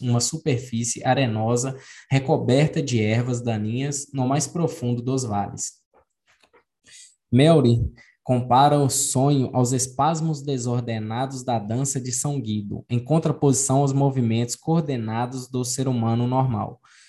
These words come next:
Uma antiga comparação faz um paralelo entre o conteúdo do sonho e as notas que produziriam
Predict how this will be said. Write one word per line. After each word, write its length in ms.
Uma 140
antiga 360
comparação 640
faz 240
um 80
paralelo 760
entre 240
o 60
conteúdo 560
do 160
sonho 540
e 80
as 180
notas 460
que 100
produziriam 840